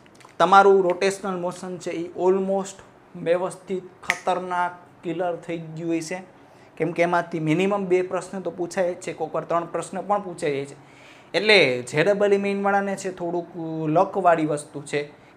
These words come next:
કેમ કે એ લોકોને number of papers વધારે આવે છે, એટલે variation થોડુંક જાજુ રહે અને number of questions એ ટ્વેન્ટી ફાઈવ જ છે. પણ નીટવાળા માટે છે ત્રણ question કે બે question તો પાકા હું લખી નાખું,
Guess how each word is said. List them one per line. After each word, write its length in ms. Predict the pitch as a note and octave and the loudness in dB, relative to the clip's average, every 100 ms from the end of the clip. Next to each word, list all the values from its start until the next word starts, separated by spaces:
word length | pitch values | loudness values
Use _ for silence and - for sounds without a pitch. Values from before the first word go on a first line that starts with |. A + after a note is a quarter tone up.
| - | -8
કેમ 120 | D#3 | -8
કે 160 | D#3+ D#3+ | -4 -4
એ 40 | |
લોકોને 380 | D#3+ E3 E3 E3 | 0 0 0 -2
number 540 | D3 C#3 C#3 C#3 F3 F3 | -4 -6 -6 -4 2 2
of 120 | F3 | 2
papers 380 | E3 E3 E3 D#3 | -2 -2 -4 -2
વધારે 300 | E3 E3+ F3 | 2 6 6
આવે 180 | C#3 B2+ | 6 2
છે, 120 | B2+ | -2
એટલે 160 | C#3 C3+ | -6 0
variation 560 | D3 E3 F3 E3+ F3 | 2 2 2 -2 -8
થોડુંક 260 | E3 E3 D#3+ | -6 -6 -4
જાજુ 340 | E3 D#3 D#3 | 0 0 0
રહે 100 | D3 | -4
અને 220 | C3+ C3+ C3+ - | -4 -8 -10 -10
number 220 | D3+ E3 | -4 -2
of 100 | D#3 D#3 | -2 -4
questions 380 | D#3+ D#3 F3+ D#3+ | -6 -6 -12 -10
એ 60 | D#3 | -6
ટ્વેન્ટી 280 | E3 E3+ D#3+ | -6 -8 -8
ફાઈવ 260 | D#3 C3+ | -6 -6
જ 40 | B2+ | -8
છે. 120 | - - - - | -14 -20 -20 -10
પણ 100 | E3+ | -4
નીટવાળા 500 | D3+ F#3 A#3 G#3+ G#3+ | 0 0 2 4 4
માટે 320 | G#3+ G#3+ G3 | 2 -2 -4
છે 180 | F3+ F#3+ D#3+ - - - - | -2 -2 -4 -6 -20 -20 2
ત્રણ 180 | F3+ G3 | 4 6
question 460 | G3 G3 G3 G3+ G3 | 2 -6 -4 -8 -6
કે 80 | |
બે 260 | E3 E3 A3+ | 2 10 10
question 420 | A#3+ A3+ - A#3+ | 10 0 -4 -8
તો 120 | G#3 | -6
પાકા 340 | F#3+ E3+ E3 C#3 | 2 4 4 2
હું 140 | C3 | 0
લખી 260 | D#3+ E3 E3+ | 0 0 -4
નાખું, 300 | C#3 - | -10 -12